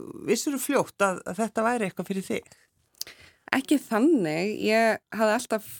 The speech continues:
Speaker 2: gaman af því að mála og ólst upp í kringum mikið af myndlist. Sótti myndlistarnámskeið í myndlistarskóla Mosfellsbæjar, um, og hafði gaman af myndmennt, en ég hugsa aldrei að ég ætla að vera myndlistarmaður. Ég hafði mikinn áhuga á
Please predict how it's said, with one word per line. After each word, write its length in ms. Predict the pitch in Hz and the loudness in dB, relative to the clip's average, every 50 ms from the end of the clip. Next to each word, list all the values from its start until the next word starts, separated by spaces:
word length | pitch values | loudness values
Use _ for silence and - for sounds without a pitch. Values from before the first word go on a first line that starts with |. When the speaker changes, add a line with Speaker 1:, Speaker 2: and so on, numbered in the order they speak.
| - _ _ _ _ _ | -20 _ _ _ _ _
Speaker 2:
gaman 440 | - 202 196 208 220 226 214 202 202 202 | 2 4 4 4 4 2 2 2 2 2
af 220 | 196 196 196 190 190 | 2 0 0 -2 -2
því 140 | 180 180 180 175 170 - | -2 -2 0 -2 -2 -4
að 160 | - 175 175 175 | -4 -2 0 0
mála 460 | 180 196 214 220 220 214 214 214 214 214 214 202 | 2 2 2 2 2 2 2 2 2 2 2 2
og 240 | 196 180 98 98 196 | 0 0 -2 -2 -2
ólst 280 | 202 190 - - - 226 | -2 -2 -4 -4 -2 -2
upp 240 | 240 233 - _ - | -2 -2 -4 _ -6
í 40 | 208 | -4
kringum 360 | - 226 226 240 240 233 220 220 | -2 -2 -2 -2 -2 -2 -2 -2
mikið 220 | 220 214 - 196 | -2 -2 -2 -2
af 60 | 185 185 | 0 0
myndlist. 680 | 185 202 202 - 240 240 254 277 - - - - - _ _ - - - - - _ _ - | 0 -2 -2 -2 -2 -2 0 -2 -2 -6 -10 -12 -16 _ _ -20 -20 -20 -20 -20 _ _ -6
Sótti 380 | - - 202 180 - - 190 180 | -2 -2 -2 0 0 0 0 2
myndlistarnámskeið 800 | 180 190 202 202 208 180 196 202 202 190 - - 196 196 190 190 | 2 2 0 0 -2 -2 -2 -2 -2 -2 -4 -4 -2 -2 0 0
í 20 | |
myndlistarskóla 1120 | 185 185 185 185 185 180 - - - - 175 170 170 170 170 175 - - - 180 175 170 170 | 0 -2 -2 -4 -6 -6 -6 -6 -4 -2 -2 0 -2 -2 -2 -4 -6 -6 -4 -4 -2 0 0
Mosfellsbæjar, 800 | 180 202 202 208 196 - - - 196 190 185 185 185 185 185 - - - - - _ _ _ _ _ _ _ _ _ _ _ 175 | 0 0 -2 -4 -6 -6 -4 -2 0 0 2 2 2 2 0 -2 -6 -12 -16 -18 _ _ _ _ _ _ _ _ _ _ _ -2
um, 300 | 175 175 175 170 170 - | -2 0 0 0 0 -2
og 140 | - - 165 | -4 -6 -6
hafði 160 | 160 151 - | -4 -4 -2
gaman 200 | - 165 160 160 165 | -2 0 0 2 2
af 20 | |
myndmennt, 540 | 190 220 247 247 - 180 160 156 160 160 - - - | 2 2 2 2 0 -2 -2 -2 -2 -6 -8 -4 -2
en 360 | - 180 185 185 185 190 180 - - _ _ _ 180 | 0 2 2 2 2 0 -2 -4 -6 _ _ _ -4
ég 220 | 180 185 196 190 196 | 0 0 2 2 2
hugsa 300 | 196 170 - 175 151 151 | 0 0 -2 0 0 2
aldrei 300 | 151 180 180 - 180 175 | 0 0 -2 -4 -4 -2
að 80 | 170 165 | -2 0
ég 140 | 170 175 175 | -2 -2 -2
ætla 160 | - 175 170 | -2 -4 -2
að 80 | 165 160 | -2 0
vera 80 | 165 175 | 0 0
myndlistarmaður. 720 | 190 208 202 - 160 - - 160 160 156 151 151 156 - - - - - - | 0 0 -2 -4 -6 -4 -4 -4 -4 -4 -4 -6 -6 -8 -10 -12 -14 -10 -8
Ég 140 | 185 180 180 | -6 -4 -2
hafði 160 | 170 165 165 | -2 -2 -2
mikinn 300 | 165 165 - 165 156 160 | -4 -4 -4 -6 -4 -4
áhuga 320 | 165 165 - - 160 160 - | -4 -4 -4 -6 -6 -6 -4
á 160 | - - 151 | -4 -4 -4